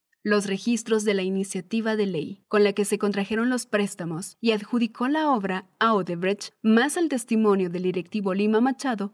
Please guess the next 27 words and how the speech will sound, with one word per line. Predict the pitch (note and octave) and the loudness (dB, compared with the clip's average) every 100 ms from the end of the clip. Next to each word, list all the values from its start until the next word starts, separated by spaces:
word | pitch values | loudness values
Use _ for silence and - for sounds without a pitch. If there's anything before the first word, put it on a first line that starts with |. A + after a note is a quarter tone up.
| _ | _
muestran | G#3 A3 A3 G#3+ F3 F3+ | 2 4 4 2 -4 -4
que | F#3+ | -2
los | F#3+ F#3 | -4 -2
primeros | G3 G3 G3+ A3+ - | 0 2 2 0 -2
contactos | G#3 F#3+ G3+ G3+ F#3 F3+ | -2 0 -2 -2 -8 -8
formales | - G#3 G#3+ G3 F3 F#3 - - | -2 2 2 2 -4 -8 -4 2
entre | G#3 G3 | 2 2
el | F#3+ | -2
gobierno | F#3+ F#3 A3 G#3+ G#3+ | 0 0 2 2 2
de | F3+ | 0
Guatemala | E3+ E3+ G3 G#3 F#3 | -2 -2 0 2 2
y | E3+ | -4
la | F3 | -4
compañía | - G#3+ C4+ C4 G#3 G#3+ - | -2 0 4 4 4 0 -6
se | - A3 | -2 0
dieron | G#3 A#3+ C4 | 2 2 2
en | C4+ A3+ | 2 2
dos | F#3+ F#3 | 0 0
mil | G3+ F#3 | 0 0
diez. | F3+ D3 - - | -2 -4 -8 -2
Las | F#3+ G3+ G3 | 2 2 2
gestiones | G#3+ G3 - A#3+ B3+ C4+ | -2 -2 -4 -2 -2 -2
prosiguieron | - A3 G#3+ G3+ G#3+ C#4+ D4+ | -2 -2 0 -4 0 0 2
en | D4 A3 | 2 0
dos | F#3+ | 0
mil | G3 F3+ | 0 0
once, | E3+ E3+ - | -2 -4 -10